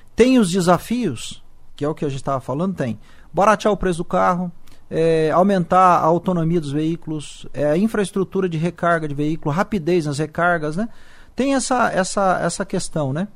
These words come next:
Agora, é uma necessidade de você diminuir a poluição no planeta como um todo. Isso é um fato. Você precisa diminuir. Hoje a gente tem uma, uma, uma geração de, de, de, de óxido de carbono, né?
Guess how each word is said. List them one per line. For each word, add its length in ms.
Agora, 760
é 140
uma 140
necessidade 760
de 100
você 280
diminuir 460
a 40
poluição 460
no 100
planeta 540
como 200
um 80
todo. 340
Isso 220
é 60
um 40
fato. 520
Você 140
precisa 440
diminuir. 520
Hoje 300
a 40
gente 260
tem 200
uma, 260
uma, 420
uma 400
geração 580
de, 300
de, 260
de, 320
de 340
óxido 300
de 80
carbono, 600
né? 180